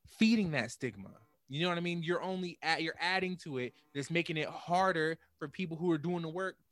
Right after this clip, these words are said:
to, you know, help others unlearn the, their negative beliefs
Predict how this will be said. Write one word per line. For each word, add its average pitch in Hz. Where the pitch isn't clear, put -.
to, 165
you 170
know, 147
help 185
others 180
unlearn 160
the, 143
their 151
negative 160
beliefs 165